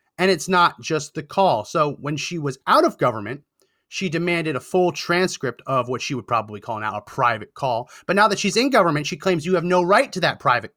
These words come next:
that private call. Th-, th-, this is politics. This is how they play politics. They don't care about the hypocrisy. They don't care that they look like they're complete, um, <laughs> complete asses. They don't care.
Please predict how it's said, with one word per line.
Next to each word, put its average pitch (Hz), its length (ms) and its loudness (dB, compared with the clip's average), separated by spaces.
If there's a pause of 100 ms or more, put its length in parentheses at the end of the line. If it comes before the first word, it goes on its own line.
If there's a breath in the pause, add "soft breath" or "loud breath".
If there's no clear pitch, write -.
(100)
that 123 160 -8 (120)
private 101 340 -8 (420)
call. - 340 -4 (1200)
Th-, 202 260 0
th-, 240 160 -2 (180)
this - 140 -6
is 214 60 -10
politics. - 540 0
This 208 160 -6
is 190 80 -12
how 190 240 2
they 160 120 -2
play 143 280 -2
politics. - 680 -4 (1000)
They 170 140 0
don't 220 240 0
care 170 520 0
about 131 300 0
the 120 60 -8
hypocrisy. 120 560 -4
They 135 80 -4
don't 180 220 -4
care 190 440 0 (240 soft breath)
that 143 120 -6
they 131 120 -4
look 131 260 -6
like 117 180 -6
they're 107 140 -6
complete, 117 520 -10 (400)
um, 98 460 -4 (280)
<laughs> - 140 -20
complete - 500 -6
asses. 127 380 -6
They 208 80 0
don't 294 160 0
care. 156 420 0